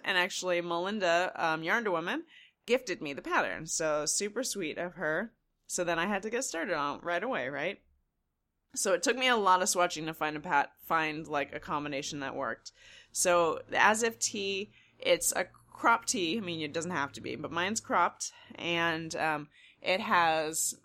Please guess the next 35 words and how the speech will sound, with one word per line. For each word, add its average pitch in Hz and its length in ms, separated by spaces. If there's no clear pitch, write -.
mohair 208 520
on 180 180
the 165 80
top, - 560
but 170 120
it 190 60
kinda 202 180
has 202 180
a 180 140
little 170 380
illusion. 202 560
So 165 260
there's 156 320
two 220 220
triangles 175 640
at 151 60
the 165 80
very 156 260
top - 360
for, 151 320
like, 139 320
a, 135 320
a 160 140
bust. 156 520
So - 200
it - 60
kinda 226 200
looks 208 220
like 185 200
you're 170 140
wearing 147 640
a 147 520
solid 160 440
tank 151 200
top 139 260